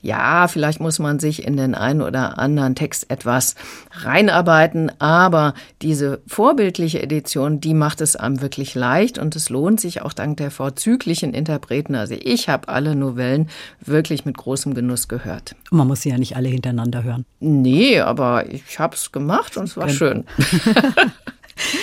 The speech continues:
Speaker 2: Züricher Novellen, so heißt das Hörbuch von Gottfried Keller, gelesen von Frank Arnold, Torben Kessler, Michael Quast, Stefan Kaminski,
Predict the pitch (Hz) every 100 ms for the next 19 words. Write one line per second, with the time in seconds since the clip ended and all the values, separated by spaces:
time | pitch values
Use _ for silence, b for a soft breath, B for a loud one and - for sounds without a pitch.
0 | B B B - 254 269 - 214 196 180
1 | 170 151 147 160 139 120 120 127 147 139
2 | - 220 220 202 - - 185 240 269 -
3 | - 151 - 135 170 233 220 135 131 131
4 | 123 120 113 - 117 - - 151 214 233
5 | 247 - - 104 113 - 151 - 185 165
6 | 113 - 117 - 240 - - - 123 117
7 | 113 104 143 185 - 180